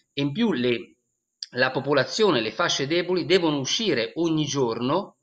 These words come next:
ogni giorno per guadagnarsi il pane quotidiano, come si suol dire, e, eh, non possono rimanere confinate a casa.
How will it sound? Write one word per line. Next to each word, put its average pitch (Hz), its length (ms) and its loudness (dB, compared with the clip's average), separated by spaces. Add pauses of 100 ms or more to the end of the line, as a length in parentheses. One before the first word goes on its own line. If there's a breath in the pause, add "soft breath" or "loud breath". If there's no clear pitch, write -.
(140)
ogni 175 240 -2
giorno 175 360 -2
per 185 220 -2
guadagnarsi 147 840 0
il 127 200 -6
pane 160 540 0
quotidiano, 127 760 -2
come 127 180 -4
si 131 160 -8
suol 123 220 -4
dire, 117 320 -4 (420 loud breath)
e, 190 300 4
eh, 127 200 2
non 143 300 2
possono 151 500 2
rimanere 131 680 2
confinate 127 600 0
a 107 80 -2
casa. 101 460 -2